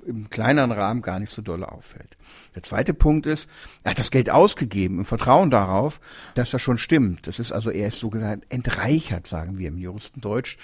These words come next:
Er hat das Geld einfach ausgegeben. Und der Arbeitnehmer hat dafür keinen Gegenwert. Also hat sich kein Auto gekauft, keine Wohnung, kein irgendwas,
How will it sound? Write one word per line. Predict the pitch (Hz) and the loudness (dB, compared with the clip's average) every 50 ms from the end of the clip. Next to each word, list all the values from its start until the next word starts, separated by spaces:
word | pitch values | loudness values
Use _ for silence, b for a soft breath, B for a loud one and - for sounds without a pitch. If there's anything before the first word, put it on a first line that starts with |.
| B B B B B | B B B B B
Er | - 92 | -12 -10
hat | - - | -8 -8
das | 92 87 - | -8 -8 -8
Geld | - 92 87 85 87 - - | -10 -10 -10 -10 -10 -12 -10
einfach | - 92 - - 98 90 - - _ _ | -10 -10 -10 -10 -12 -14 -14 -16 _ _
ausgegeben. | - 104 104 - - 95 85 - 90 90 90 104 120 B B B B B B B B B _ _ | -8 -6 -6 -6 -8 -10 -12 -12 -10 -8 -8 -8 -10 B B B B B B B B B _ _
Und | - 127 139 160 220 233 - - - | 6 6 8 8 6 4 0 -4 -4
der | - 156 - | -2 0 0
Arbeitnehmer | 151 151 143 135 131 131 135 151 175 160 | 2 2 2 2 2 0 0 0 0 -2
hat | 156 151 156 | -2 -2 -2
dafür | 139 143 - 165 | -2 -2 -4 -6
keinen | - - 143 135 | -4 -4 -4 -2
Gegenwert. | 123 139 139 143 143 107 92 78 78 - - | -2 0 0 0 0 -2 -4 -8 -10 -12 -12
Also | - 101 98 98 | -12 -10 -8 -8
hat | 101 110 - | -8 -8 -10
sich | 110 - | -14 -14
kein | - - 95 - | -10 -10 -10 -6
Auto | - - 180 185 - - | -4 -4 -4 -4 -4 -6
gekauft, | 143 143 135 131 - 135 120 123 127 123 - | -6 -6 -8 -8 -6 -4 -4 -4 -4 -6 -8
keine | - 117 110 113 110 113 | -10 -10 -8 -8 -8 -8
Wohnung, | 120 143 151 151 151 147 147 135 131 131 131 127 B B B B B | -6 -4 -4 -2 -2 -4 -4 -4 -4 -6 -8 -10 B B B B B
kein | - 123 117 | -8 -6 -6
irgendwas, | - - 127 147 156 156 139 139 139 135 135 | -2 -2 -2 -2 -2 -4 -4 -4 -4 -4 -6